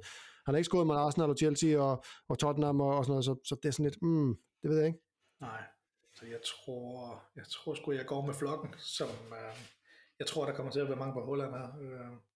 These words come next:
Speaker 1: Ja.
Speaker 2: Aston, Aston Villa hjemme, det er trods alt, øh, lækkerier, ikke?
Speaker 1: Ja.
Speaker 2: Spørgsmålet er, spørgsmålet er, om han,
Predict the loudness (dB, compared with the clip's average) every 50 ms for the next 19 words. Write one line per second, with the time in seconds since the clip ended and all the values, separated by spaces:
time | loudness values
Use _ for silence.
0 | _ _ _ _ -2 0 0 0 0 -2 -6 -10 -10 -12 -10 -8 -8 -8 -6 -8
1 | -8 -4 -4 -2 -2 -2 0 -2 -4 -4 -4 -6 -8 -8 -8 -8 -10 -8 -10 -10
2 | -12 -12 -12 -10 -10 -10 -10 -8 -8 -6 -6 -6 -8 -10 -12 -14 -18 -20 -20 _
3 | _ -10 -8 -8 -8 -10 -10 -8 -8 -8 -8 -6 -6 -6 -6 -6 -6 -8 -8 -10
4 | -12 -12 -14 -14 -14 -14 -18 _ _ _ _ _ _ _ _ _ _ _ _ _
5 | _ _ _ _ _ -6 -4 -4 -2 -2 -4 -4 -4 -6 -6 -4 -4 -4 -6 -6
6 | -8 -6 -6 -6 -6 -6 -6 -6 -6 -6 -6 -6 -8 -10 -12 -14 -16